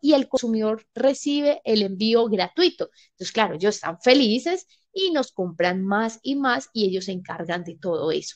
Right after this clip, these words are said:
No hay tarifas ocultas y tienen una gestión de inventario donde nos ayu-, ayudan a la preparación para asegurar la coherencia y precisión. Ellos ya saben cuál es el producto de fulanito de tal, de usted, de usted, de usted, así que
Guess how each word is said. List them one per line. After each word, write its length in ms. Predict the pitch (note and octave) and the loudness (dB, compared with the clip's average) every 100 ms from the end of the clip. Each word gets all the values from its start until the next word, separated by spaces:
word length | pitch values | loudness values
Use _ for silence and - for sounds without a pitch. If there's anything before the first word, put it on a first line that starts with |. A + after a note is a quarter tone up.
| _ | _
No 240 | G3 G#3 | 0 2
hay 120 | G3 G3 | 2 0
tarifas 460 | G3 F#3+ - G3+ | -4 -4 -4 -4
ocultas 680 | G3+ - D#4 D#4+ - F#4 F4+ - - - - | -4 0 4 4 6 6 6 -2 -18 -14 2
y 320 | E4 F4 - | 4 4 2
tienen 280 | A#3+ A3 A#3 | 0 0 0
una 80 | A#3+ | 0
gestión 400 | B3 - A#3+ A3+ | 0 -2 -2 2
de 120 | B3 | 4
inventario 680 | B3 B3 B3+ C#4 A#3 A#3+ B3 _ - | 2 -2 -2 2 2 2 -2 _ -4
donde 240 | G#3+ G#3 | 0 2
nos 140 | F#3+ F3+ | 2 -2
ayu-, 260 | F3 G3+ - | -4 -10 -4
ayudan 420 | G3 F#3 F#3 G3+ | -2 0 0 2
a 60 | G#3 | 0
la 160 | F#3+ | 0
preparación 760 | F3+ E3+ F3 - - C#4 D4+ B3+ | -4 -2 0 0 0 0 0 0
para 220 | G3 F3+ | 0 0
asegurar 460 | F3 E3+ E3+ E3+ | -2 -4 -2 -2
la 200 | F#3 G3+ - | 0 -2 2
coherencia 480 | F#3 G3 C#4+ C#4+ | 4 4 4 2
y 40 | A#3+ | -2
precisión. 580 | - E3+ D#3+ E3 F3 - - | 0 -2 -2 -8 -8 -12 2
Ellos 260 | A3 C4 C4 | 4 4 2
ya 160 | D4+ | 0
saben 340 | - D#4+ D4+ C#4+ | 2 0 0 2
cuál 220 | B3 A#3+ | 2 4
es 60 | |
el 120 | C#4+ C#4 | 2 6
producto 380 | A#3 G#3+ A3 | 6 6 4
de 100 | A#3+ | 0
fulanito 460 | - A3 G3 G3 B3 | 0 -2 -2 -2 -2
de 80 | A#3 | 0
tal, 400 | - D#4+ D#4+ C4+ | 4 6 6 2
de 80 | G#3+ | -2
usted, 320 | - D4 D4+ | -2 0 2
de 80 | A3+ | 0
usted, 220 | - - | -4 -2
de 100 | C4+ | -2
usted, 180 | - - | 0 -2
así 180 | C4 | 0
que 200 | G#3 A3 | 0 0